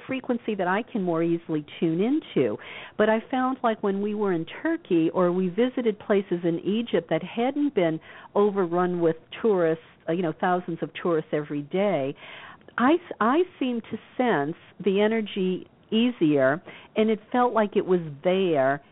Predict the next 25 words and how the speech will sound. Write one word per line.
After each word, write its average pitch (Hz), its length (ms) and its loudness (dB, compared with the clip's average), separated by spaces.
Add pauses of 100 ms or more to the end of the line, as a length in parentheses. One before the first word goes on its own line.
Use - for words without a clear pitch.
(140)
as 185 180 4
opposed 196 480 0 (200)
to 175 100 2
it 165 120 0
being 160 260 -2 (120)
empty. 160 520 -4 (680)
Would, 220 220 0 (240)
can 277 160 0
you 370 200 2
think 339 200 0
of 294 100 -4
any 285 300 0
explanation 240 880 -2
for 240 100 -2
that 240 320 0
other 208 220 2
than 196 220 -2
maybe 202 280 -2
my 180 260 0
own 190 260 0 (120)
sensor 185 460 0
might 180 300 0
have 175 120 -2
been 170 140 0
off? 165 320 2